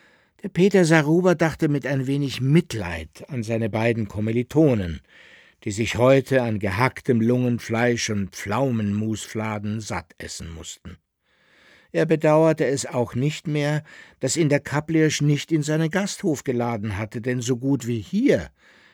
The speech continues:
hätte er es dort nicht getroffen. Von dem Fasanenmischgericht, das der Wirt ihm jetzt anbot,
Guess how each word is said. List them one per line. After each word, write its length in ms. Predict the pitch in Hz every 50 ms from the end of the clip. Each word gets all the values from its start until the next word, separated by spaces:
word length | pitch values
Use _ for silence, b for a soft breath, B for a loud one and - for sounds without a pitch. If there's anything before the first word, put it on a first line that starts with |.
| b b
hätte 260 | b 143 143 - 143
er 300 | 117 135 139 123 117 101
es 160 | - - -
dort 380 | - 113 120 156 175 170 _ -
nicht 260 | 175 147 - - -
getroffen. 560 | - 87 - - - 78 - - - 76 90 _ _ _ _ _ _ _ _ _ _ _ _ _ B B B B B B B B B
Von 200 | - 143 147 160
dem 160 | 165 165 160
Fasanenmischgericht, 1120 | 127 156 165 151 170 180 202 220 214 208 196 185 180 160 - - 175 160 175 170 - - 170
das 160 | 156 156 -
der 140 | 156 143 127
Wirt 220 | 151 160 160 156
ihm 160 | 143 139 127
jetzt 340 | 123 127 131 131 - - -
anbot, 540 | 151 139 143 135 127 131 135 135 127 _